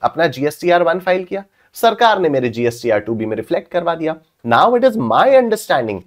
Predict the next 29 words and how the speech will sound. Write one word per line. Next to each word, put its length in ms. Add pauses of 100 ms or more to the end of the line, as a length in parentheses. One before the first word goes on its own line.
(100)
कि 60
अच्छा, 500
इस 200
वाले 220
पर 160
मेरे 180
को 120
क्रेडिट 380
नहीं 200
मिलेगा, 720 (220)
ठीक 120
है। 100 (340)
तो 200
in 140
my 220 (100)
G 160
S 200
T 100
R 80
two 180
B, 160 (180)
all 280
the 120 (160)
eligible 540 (100)
credits 400 (280)
as 160
per 200
the 160 (100)
government 440